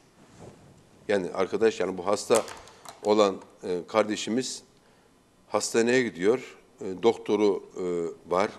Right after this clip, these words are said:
uzman doktor. Ama ona bir türlü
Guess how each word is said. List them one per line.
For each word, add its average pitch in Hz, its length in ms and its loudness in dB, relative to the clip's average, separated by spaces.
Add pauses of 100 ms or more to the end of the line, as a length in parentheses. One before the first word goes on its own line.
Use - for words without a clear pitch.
uzman 95 400 -2
doktor. 95 520 -4 (720)
Ama 147 180 4
ona 135 380 2
bir 160 120 -2
türlü 117 280 -8